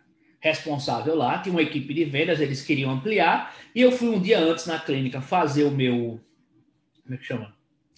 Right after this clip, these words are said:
A minha avaliação clínica e tal, tudo, raspar a cabeça, aquela coisa toda, e eu cheguei lá e tal, e, é, a gente conversou, começou a falar sobre negócios e tal, tal, e na hora da conversa ele chamou a menina e tal,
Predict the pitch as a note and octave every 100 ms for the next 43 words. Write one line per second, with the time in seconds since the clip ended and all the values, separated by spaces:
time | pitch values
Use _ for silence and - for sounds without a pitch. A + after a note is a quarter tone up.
0 | - _ _ _ _ - D#3+ D3+ D3 B2+
1 | A2+ G#2+ - - _ - - _ - D3+
2 | F#3 G3+ F#3 F#3 G3 A3+ G3+ A#3 A#3+ G#3
3 | F#3 D3 D#3 C#3 B2 D#3+ A#3 D#3 C3 -
4 | C#3+ C3+ A#3 F3+ F#3 F3+ E3+ D3+ D3+ D3
5 | A#3+ F3+ F3 A#3+ - - - - F4+ B3
6 | G#3+ D#3+ E3 D#3+ D3 F3+ - E3 F#3+ -
7 | - G#3+ G#3+ A#3 B3 - _ _ _ -
8 | G3 G3+ G#3+ F#3+ A#3+ A3+ A3 G#3+ A3 A3
9 | A#3+ A3+ G#3+ F#3+ F#3+ F#3+ F#3 D#3 F#3 A3
10 | D#3 E3+ G#3 C#3+ D#3+ D#3 D3 F#3 F#3 F3+
11 | G3 D#4+ E4+ D#4+ B3+ A#3+ B3+ B3 G#3+ B3+
12 | A#3 - A#3 G3 G3 G3+ G3+ G#3 B3+ D4+
13 | - B3+ C#4 -